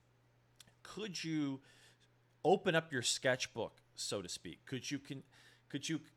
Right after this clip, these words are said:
commit to, for a period of time, publishing,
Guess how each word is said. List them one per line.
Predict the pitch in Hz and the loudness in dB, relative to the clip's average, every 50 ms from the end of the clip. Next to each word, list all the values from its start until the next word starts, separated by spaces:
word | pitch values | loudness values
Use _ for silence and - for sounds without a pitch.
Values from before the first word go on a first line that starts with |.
| _ _ _ _ - | _ _ _ _ -10
commit | - - 151 139 135 143 160 196 - - - - - | -6 -4 -4 -2 0 0 0 -2 -2 -2 -2 0 0
to, | 147 139 123 123 | 0 -2 -2 -4
for | 120 - - 123 | -6 -4 -2 -2
a | 113 | -2
period | - - - - 170 180 175 170 160 | -2 -4 -8 -4 -2 -2 0 0 -2
of | 160 - | -4 -6
time, | - - - 120 110 107 104 101 101 98 98 101 101 - _ - - - - _ _ _ | -6 -4 -2 -2 0 0 0 -2 -4 -4 -6 -8 -12 -14 _ -20 -20 -20 -20 _ _ _
publishing, | - - - - 170 180 - 165 135 113 - - - 104 85 76 73 78 95 | -12 -4 0 2 2 2 2 0 0 0 -2 -4 -6 -6 -8 -10 -12 -14 -16